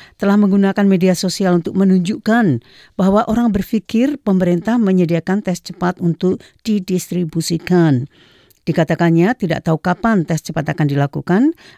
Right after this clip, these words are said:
atau apakah pesanan akan dikirimkan secara penuh. Persekutuan Farmasi Australia mengatakan memahami bahwa tes gratis yang dikirim ke apotek tidak pernah terjadi.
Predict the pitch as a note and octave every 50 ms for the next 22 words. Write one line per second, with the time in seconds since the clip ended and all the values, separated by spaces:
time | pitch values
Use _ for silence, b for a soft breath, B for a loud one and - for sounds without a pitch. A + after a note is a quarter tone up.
0 | B - E3 E3 _ - G#3+ B3 - - F3 E3 - F3+ F3 - - A3+ A#3 F3+
1 | B2 - b b b b b F3+ - - E3 E3 E3+ E3+ D#3+ - - D#3+ D#3 -
2 | E3 E3 D#3+ D3+ - D#3+ D#3 D3+ - D#3 D3 D3+ - D3+ D3 C#3+ D3 - - E3+
3 | F3 F#3 F3+ E3 D3+ D#3 - _ b b b b b b b b b b b b
4 | - F#3+ F#3 - G3+ F#3 F#3+ F#3 - G3 F#3+ F#3 F3+ E3+ - F#3 F3 E3+ F3 E3+
5 | F3 E3 - F#3 E3 E3 - F3 D#3+ - - E3+ E3 E3 D#3 D#3+ D#3+ D#3+ D#3+ F#3
6 | C4 C4+ G3+ F3+ E3+ E3 D#3+ - E3 D#3 - - G3 A#3+ D4+ E4 - B B B
7 | B B B B A#3 A#3+ A#3 A#3 A#3 G3+ G#3+ A3 A3 A3+ A#3+ C4 A3+ F#3+ F#3 F#3
8 | F#3 F#3 F#3+ F#3+ _ - G3 F3+ - - - G3 F#3 F#3 F3+ _ - D#4 C#4+ -
9 | - - - F3+ F#3+ F#3 F3+ E3+ E3 G3 E3 - - F#3 F3+ F3+ F3+ F3 E3 -
10 | - - E3 - A#3 - - G#3+ A3+ - - _ _ _ - G#3+ G3 E3+ E3+ F3
11 | - - - - D#3 D3+ D#3 D3+ - - C#3+ - - D3+ D3 C#3 D3 D3 C3 C3
12 | B2+ C3+